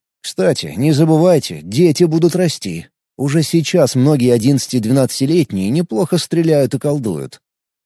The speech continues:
«Нам бы дойти, а ты прорасти». «А кто командовать будет?» — спросил Сергей.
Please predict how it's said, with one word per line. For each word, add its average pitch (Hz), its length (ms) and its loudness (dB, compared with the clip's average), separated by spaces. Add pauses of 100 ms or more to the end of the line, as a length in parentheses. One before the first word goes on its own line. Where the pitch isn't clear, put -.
(120)
«Нам 127 320 -4
бы 135 80 -2
дойти, 135 680 0
а 107 120 -4
ты 165 140 0
прорасти». 139 1000 -4 (560)
«А 139 440 0
кто 180 300 -2
командовать 165 580 -2
будет?» — 120 400 -4 (340)
спросил 110 480 -4
Сергей. 98 500 -4